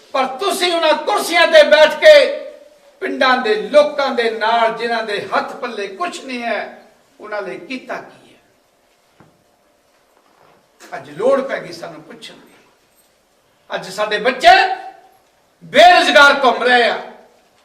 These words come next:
ਬੱਚਿਆਂ ਨੂੰ ਇਹ ਨਹੀਂ ਪਤਾ ਲੱਗਦਾ ਜੇ ਪੜ੍ਹ ਗਏ ਤਾਂ ਕਰਾਂਗੇ ਕੀ, ਜੇ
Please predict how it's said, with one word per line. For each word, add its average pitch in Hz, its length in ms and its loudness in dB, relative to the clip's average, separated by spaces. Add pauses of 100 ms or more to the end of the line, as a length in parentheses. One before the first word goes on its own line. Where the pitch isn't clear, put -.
(1300)
ਬੱਚਿਆਂ 277 320 4
ਨੂੰ 330 140 6
ਇਹ 403 80 8
ਨਹੀਂ 415 240 0
ਪਤਾ 381 140 6
ਲੱਗਦਾ 370 580 4 (140)
ਜੇ 269 140 6
ਪੜ੍ਹ 285 300 2
ਗਏ 381 280 6 (340)
ਤਾਂ 208 100 -2
ਕਰਾਂਗੇ 269 480 0
ਕੀ, 190 280 -12 (340)
ਜੇ 208 180 -6